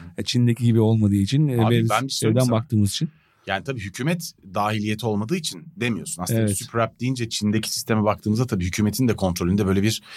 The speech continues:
Speaker 2: internet egemenliği savaşlarının bir parçasını görüyoruz bir taraftan.
Speaker 1: Evet.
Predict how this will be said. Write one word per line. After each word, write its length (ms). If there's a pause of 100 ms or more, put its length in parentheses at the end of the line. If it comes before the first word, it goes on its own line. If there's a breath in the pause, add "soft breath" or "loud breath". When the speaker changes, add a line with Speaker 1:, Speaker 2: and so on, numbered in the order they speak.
(280 loud breath)
Speaker 2:
internet 400
egemenliği 500
savaşlarının 480
bir 60
parçasını 480
görüyoruz 340
bir 40
taraftan. 360
Speaker 1:
Evet. 300